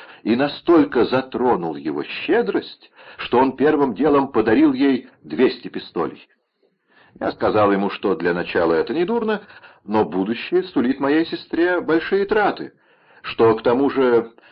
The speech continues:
на ней лежит забота о юном братце, оставшемся у нас на руках после смерти родителей, и что, если она достойна его уважения,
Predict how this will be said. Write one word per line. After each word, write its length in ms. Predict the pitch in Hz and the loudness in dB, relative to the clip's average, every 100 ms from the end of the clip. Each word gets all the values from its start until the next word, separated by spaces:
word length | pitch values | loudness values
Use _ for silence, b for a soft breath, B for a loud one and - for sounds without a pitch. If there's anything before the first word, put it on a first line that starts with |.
| b b | b b
на 140 | 98 | -2
ней 160 | 110 131 | 2 2
лежит 320 | 135 135 139 | 2 2 0
забота 460 | 110 104 135 147 143 | 0 4 2 2 0
о 160 | 120 | 2
юном 300 | 113 156 156 | 4 4 2
братце, 400 | 160 220 190 - | 2 0 -2 -2
оставшемся 720 | 98 - - 92 - 85 - 87 | -2 -2 -4 -4 -6 -8 -4 -4
у 120 | 90 | -2
нас 260 | 95 92 | -4 -4
на 100 | 90 | -2
руках 400 | 85 87 120 117 | -2 0 -4 -4
после 260 | 110 101 104 | -4 -4 -6
смерти 380 | - 113 110 123 | -6 -2 -2 -2
родителей, 580 | 151 180 175 82 73 - B B - | -2 -2 -4 -4 -8 -10 B B -8
и 80 | |
что, 180 | 90 - | -4 0
если 320 | 107 113 - | 2 2 2
она 180 | 107 104 | -2 0
достойна 520 | 101 123 - 151 113 | -2 -2 0 2 2
его 280 | 85 76 76 | 0 -2 0
уважения, 640 | 76 - - 226 226 226 | 0 0 0 0 0 -4